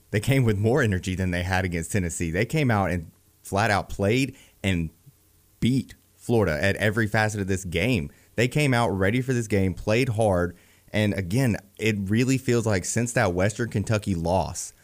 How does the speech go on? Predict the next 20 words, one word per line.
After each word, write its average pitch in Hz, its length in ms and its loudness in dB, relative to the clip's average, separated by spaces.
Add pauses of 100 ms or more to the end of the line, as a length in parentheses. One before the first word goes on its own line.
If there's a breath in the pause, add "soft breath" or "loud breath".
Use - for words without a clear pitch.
(160 soft breath)
that 95 160 0
really 117 540 2
bad 101 520 0
blemish 95 460 0
that 87 340 -2
Alabama 95 340 2
had, 90 320 0 (480 soft breath)
it 202 220 -2
lit 107 320 2
a 107 120 -2
fire 107 460 -2
under 101 220 0
this 92 240 -2
team, 127 260 0
and 90 140 -2
they 113 140 0
have 110 100 -2
just 98 260 -2
played 101 360 0
well, 85 500 0